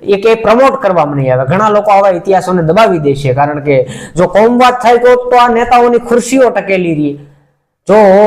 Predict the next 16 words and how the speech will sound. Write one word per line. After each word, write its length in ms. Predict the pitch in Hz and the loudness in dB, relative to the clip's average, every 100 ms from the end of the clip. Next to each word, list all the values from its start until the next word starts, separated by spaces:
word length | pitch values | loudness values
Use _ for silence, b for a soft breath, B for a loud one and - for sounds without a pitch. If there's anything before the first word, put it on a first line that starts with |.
| 208 | 4
રાજાઓ, 540 | 160 170 196 196 196 | 2 2 4 4 2
ક્ષત્રિયો 500 | 196 190 190 196 202 | 0 -4 -2 0 2
અને 360 | 185 190 190 185 | 2 2 0 0
બીજા 260 | 190 196 196 175 175 170 175 | 0 0 0 2 2 0 0
અન્ય 200 | 185 208 | -2 -4
સમાજો 400 | 190 190 185 185 | -4 -4 -2 -2
વિશે 340 | 175 170 175 | -4 -2 -2
કે 140 | 165 175 | 0 0
પાટીદાર 440 | 175 180 196 196 | -2 -2 0 0
સમાજ 380 | 170 175 180 170 | 0 -4 -2 -2
અને 260 | 175 180 170 | -2 -2 -4
ક્ષત્રિય 360 | - 175 190 | -6 -4 -2
સમાજ 380 | 170 170 175 165 165 165 B | -2 -2 -4 -2 -4 -6 B
સામ 200 | - 180 | -4 -4
સામે 260 | 180 190 185 | -2 -4 -2
ટકરાય 480 | 196 202 202 147 | -4 0 2 0